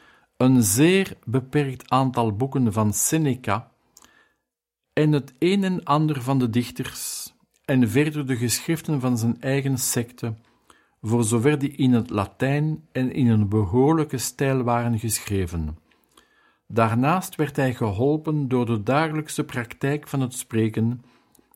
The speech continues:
waardoor hij over de nodige welsprekendheid beschikte, die dan nog innemender en verleidelijker werd gemaakt door zijn evenwichtige aard en door een zekere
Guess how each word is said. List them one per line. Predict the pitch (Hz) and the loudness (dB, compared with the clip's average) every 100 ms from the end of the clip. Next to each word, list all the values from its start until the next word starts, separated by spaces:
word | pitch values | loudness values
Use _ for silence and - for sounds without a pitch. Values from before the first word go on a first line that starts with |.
| _ | _
waardoor | - 107 98 98 170 214 | -2 0 0 2 2 2
hij | 170 139 | 0 0
over | 135 123 113 120 - _ _ _ _ _ | 0 0 -2 -6 -10 _ _ _ _ _
de | 117 | 4
nodige | 113 117 147 170 156 151 147 | 6 6 6 2 -2 -2 -4
welsprekendheid | - 113 110 - - 139 139 135 127 123 113 | -2 0 0 -2 -2 -2 0 -2 -2 -2 -2
beschikte, | 107 - 95 - - 80 - _ _ _ _ _ _ | -2 -2 -4 -8 -10 -10 -12 _ _ _ _ _ _
die | - 117 | -4 0
dan | 117 117 117 | 2 4 4
nog | 165 - | 2 0
innemender | - 139 131 135 135 131 123 127 - | 0 2 4 4 2 2 0 -4 -2
en | 117 107 | 0 0
verleidelijker | 101 104 113 135 131 120 117 113 | 0 2 2 2 0 -2 -6 -6
werd | 117 113 | -4 -4
gemaakt | - 110 110 107 110 - _ _ _ _ | -2 0 2 0 -2 -10 _ _ _ _
door | 113 117 117 | -2 2 2
zijn | 107 107 107 | 2 0 0
evenwichtige | 143 135 110 107 113 208 - 185 175 - | 0 0 2 2 2 -4 -6 -6 -6 -4
aard | 117 117 110 - - _ _ _ _ | -2 -2 -6 -14 -20 _ _ _ _
en | - 120 | 0 2
door | 117 123 | 4 4
een | 117 113 104 | 4 4 4
zekere | 90 117 156 156 143 143 147 | 2 2 2 0 -6 -6 -6